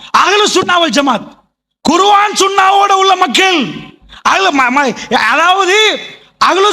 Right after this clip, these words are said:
சுன்னா வல் ஜமாத் எழுபது, மத்த முப்பதை தான் பிரிச்சு போடலாம்.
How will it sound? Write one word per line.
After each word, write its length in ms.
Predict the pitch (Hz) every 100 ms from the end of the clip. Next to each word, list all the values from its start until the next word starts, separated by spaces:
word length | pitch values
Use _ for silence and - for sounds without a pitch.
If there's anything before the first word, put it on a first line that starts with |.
| 254
சுன்னா 220 | 392 370 349
வல் 140 | 339
ஜமாத் 360 | 330 370 415 381
எழுபது, 280 | 427 427 311 - - _ _ _ _ _ - 233
மத்த 300 | - - 359
முப்பதை 360 | 330 254 370 381 392
தான் 140 | 392
பிரிச்சு 240 | 370 359 349
போடலாம். 440 | 359 359 349 320